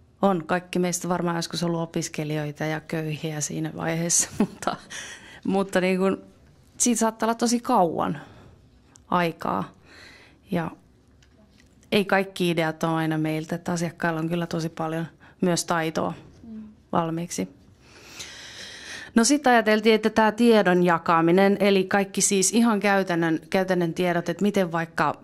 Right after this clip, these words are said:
Speaker 1: pikavippimarkkinoiden korkoprosentit toimii tai tämmönen, niin se jotenkin,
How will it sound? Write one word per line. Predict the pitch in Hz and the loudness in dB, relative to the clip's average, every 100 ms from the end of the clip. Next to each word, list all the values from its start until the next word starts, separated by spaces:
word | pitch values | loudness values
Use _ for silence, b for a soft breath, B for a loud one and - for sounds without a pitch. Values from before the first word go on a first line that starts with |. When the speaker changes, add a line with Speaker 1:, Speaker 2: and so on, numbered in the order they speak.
| - | -4
Speaker 1:
pikavippimarkkinoiden | 196 185 160 160 170 170 160 160 165 160 160 165 165 160 - _ _ _ _ - - | 0 0 -2 -2 -2 0 -2 -4 -4 -2 -2 -2 -4 -6 -12 _ _ _ _ -18 -2
korkoprosentit | - 190 165 165 - 170 165 165 160 160 165 - | 2 2 2 -2 -2 -2 -2 -2 -4 -4 -8 -6
toimii | - 160 160 160 175 175 180 - - _ B B B B B B B _ | -4 -2 -2 -2 -2 -2 -4 -6 -14 _ B B B B B B B _
tai | 160 165 | -4 -2
tämmönen, | - 180 180 175 | 0 0 2 0
niin | 175 | 0
se | 185 | 0
jotenkin, | 202 196 196 185 | 0 -2 -2 -4